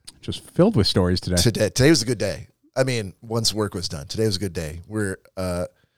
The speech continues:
Speaker 2: J-, we're upstairs in the hallway, and Jack looks at the,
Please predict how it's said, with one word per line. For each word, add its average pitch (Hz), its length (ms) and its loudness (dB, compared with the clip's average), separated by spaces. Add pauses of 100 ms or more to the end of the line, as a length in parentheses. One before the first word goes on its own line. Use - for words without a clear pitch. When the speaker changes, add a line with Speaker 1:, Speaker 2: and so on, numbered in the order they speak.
(1300)
Speaker 2:
J-, - 120 -2
we're 107 220 2
upstairs 120 580 0
in 107 80 -6
the 92 80 -4
hallway, 90 600 -4 (420)
and 87 380 -8 (320)
Jack 101 320 -2
looks 101 320 -2
at 95 180 -8
the, 85 360 -10